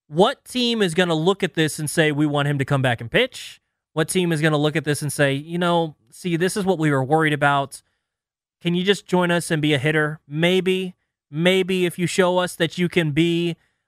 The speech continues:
a guy that can still pitch, maybe we'll let you, but most part, we just want you to be a hitter."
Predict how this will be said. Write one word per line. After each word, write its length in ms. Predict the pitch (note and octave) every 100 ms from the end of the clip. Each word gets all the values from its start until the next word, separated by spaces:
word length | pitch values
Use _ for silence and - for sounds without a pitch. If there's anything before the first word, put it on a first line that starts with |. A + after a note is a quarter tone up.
| _
a 80 | D3
guy 160 | D#3+
that 120 | E3 D#3+
can 120 | D3+
still 240 | - E3+
pitch, 480 | D#3+ D#3+ D#3+ - - -
maybe 360 | D#3 E3+ F3
we'll 200 | E3 E3
let 240 | D3+ D#3 -
you, 140 | F3+
but 220 | D#3+ C#3+
most 400 | D3 D#3+ E3+ E3+
part, 200 | - E3
we 120 | D3 D#3+
just 180 | D#3+
want 200 | D#3+ D#3+
you 40 | D#3+
to 80 | C#3+
be 140 | D3
a 40 |
hitter." 320 | C3 D#3 D#3+